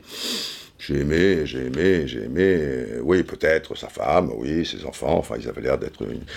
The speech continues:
une famille très unie, et c'est, c'est très bien, aimer, aimer, après, euh, aimer, oui, c'est aimer, quoi. Il a aimé, ouais, l'argent, l'ambition, le truc, les, les choses que, que je, quand on avait cette fameuse discussion dont je vous parlais, que, que je lui reprochais un peu, quoi, c'était toujours un peu, tu vois, là.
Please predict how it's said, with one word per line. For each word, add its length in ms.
une 100
famille 300
très 240
unie, 280
et 80
c'est, 320
c'est 160
très 160
bien, 340
aimer, 380
aimer, 340
après, 280
euh, 440
aimer, 380
oui, 260
c'est 180
aimer, 260
quoi. 280
Il 140
a 60
aimé, 340
ouais, 240
l'argent, 600
l'ambition, 720
le 140
truc, 320
les, 140
les 100
choses 300
que, 100
que 180
je, 360
quand 160
on 80
avait 160
cette 180
fameuse 540
discussion 540
dont 140
je 80
vous 80
parlais, 420
que, 120
que 140
je 100
lui 60
reprochais 360
un 60
peu, 200
quoi, 160
c'était 240
toujours 340
un 80
peu, 200
tu 100
vois, 160
là. 100